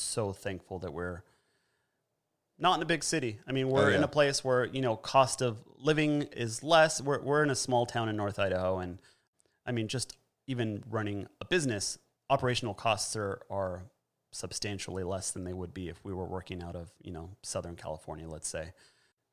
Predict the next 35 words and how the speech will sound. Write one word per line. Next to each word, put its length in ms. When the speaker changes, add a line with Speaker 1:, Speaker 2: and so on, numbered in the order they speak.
Speaker 1:
So, 180
yeah, 300
I'm 120
thankful 340
to 40
be 140
up 100
here. 180
We 140
have 280
a, 260
a 80
pretty 480
lean 280
team 280
for 180
what 160
we're 80
doing, 420
and 300
it's, 360
I 60
think 180
it's 140
not 180
affecting 440
us 200
as 120
much 180
as 100
it's 120
affecting 360
a 60
lot 140
of 80